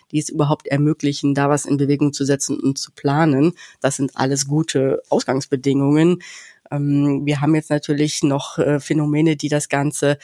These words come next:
sagen wir, noch mal antreiben, gleichzeitig aber auch etwas erschweren,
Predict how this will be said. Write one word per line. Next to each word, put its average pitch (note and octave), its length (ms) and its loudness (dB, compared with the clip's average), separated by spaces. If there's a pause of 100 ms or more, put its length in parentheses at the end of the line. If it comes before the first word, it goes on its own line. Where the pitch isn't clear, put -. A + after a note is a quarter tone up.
(240)
sagen D3+ 160 0
wir, D3+ 60 2
noch D#3+ 400 2
mal D3+ 240 2
antreiben, D#3 1000 0 (260)
gleichzeitig D#3 500 -2
aber D3 140 2
auch C#3 100 -4
etwas - 360 -4 (160)
erschweren, D#3+ 600 2